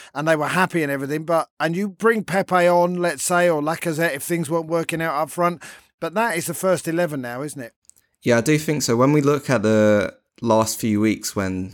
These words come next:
Speaker 2: Granit Xhaka was suspended, I was maybe looking back in retrospect, the four three three was because gra-, that doesn't sh-, suit Granit Xhaka.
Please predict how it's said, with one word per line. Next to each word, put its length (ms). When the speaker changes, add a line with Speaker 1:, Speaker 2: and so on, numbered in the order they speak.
Speaker 2:
Granit 240
Xhaka 300
was 200
suspended, 680
I 80
was 240
maybe 640
looking 240
back 200
in 120
retrospect, 880
the 100
four 260
three 220
three 340
was 160
because 720
gra-, 160
that 200
doesn't 300
sh-, 140
suit 500
Granit 260
Xhaka. 500